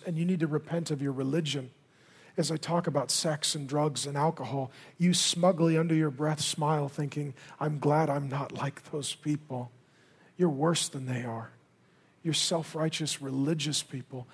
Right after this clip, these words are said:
looking down with a lack of sympathy and compassion on those who are struggling and suffering. You're like the Pharisees. You're not like the high priest, the Lord Jesus Christ.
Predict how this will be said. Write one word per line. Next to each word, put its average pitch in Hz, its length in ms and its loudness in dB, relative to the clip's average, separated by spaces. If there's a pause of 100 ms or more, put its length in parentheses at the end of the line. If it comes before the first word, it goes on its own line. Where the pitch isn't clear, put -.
(200)
looking 175 400 2
down 151 360 2
with 135 120 -6
a 151 60 -2
lack 147 320 0
of 120 80 -8
sympathy 147 540 -2
and 135 120 -6
compassion 147 760 -4 (280)
on 151 140 2
those 165 300 6
who 160 100 0
are 139 60 0
struggling 156 580 2
and 127 140 -8
suffering. 131 640 -2 (760)
You're 175 140 6
like 160 280 4
the 147 60 -8
Pharisees. 147 920 0 (420)
You're 156 120 2
not 160 340 0
like 147 220 0
the 147 80 -6
high 147 320 -2
priest, 147 460 0
the 156 60 -4
Lord 147 260 2
Jesus 131 400 -2
Christ. - 600 -6